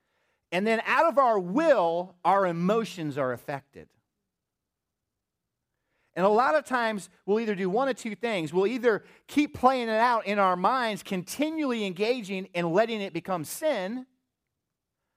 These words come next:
but eventually, what's gonna happen? It's gonna come out in our emotions, in our actions, right?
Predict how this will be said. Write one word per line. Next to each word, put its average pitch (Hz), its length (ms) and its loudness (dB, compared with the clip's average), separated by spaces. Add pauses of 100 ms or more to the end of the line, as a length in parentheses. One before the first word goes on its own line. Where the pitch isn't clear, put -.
(540)
but 247 120 4
eventually, 240 680 0
what's 220 240 2
gonna 202 180 -4
happen? 175 440 -6 (1500)
It's 170 160 -20
gonna 185 340 -12 (640)
come 170 200 -16
out 190 240 -18
in 120 100 -16
our 113 160 -12
emotions, 127 540 -14
in 127 80 -18
our 131 160 -16
actions, 156 480 -20 (800)
right? 131 240 -14